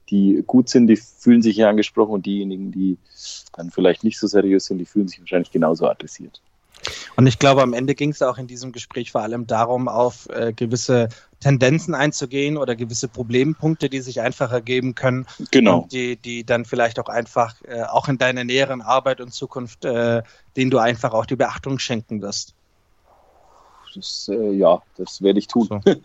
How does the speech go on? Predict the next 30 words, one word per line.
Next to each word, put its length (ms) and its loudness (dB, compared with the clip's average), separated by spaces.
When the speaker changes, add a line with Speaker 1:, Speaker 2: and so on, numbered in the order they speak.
Speaker 2:
So. 220 -8
So. 40 -12
In 120 0
dem 240 6
Sinne, 320 2
Benni, 380 0
vielen, 420 0
vielen 320 -2
lieben 300 0
Dank 260 -2
dafür, 300 -2
dass, 240 -2
äh, 360 4
dass 220 -4
du 80 4
hier 160 4
bei 100 6
uns 160 0
zu 140 0
Gast 320 2
warst, 280 0
dass 140 -4
du 180 -2
dir 280 -2
die 100 0
Zeit 300 2
genommen 320 2
hast 280 -2
und 120 -10
uns, 320 -6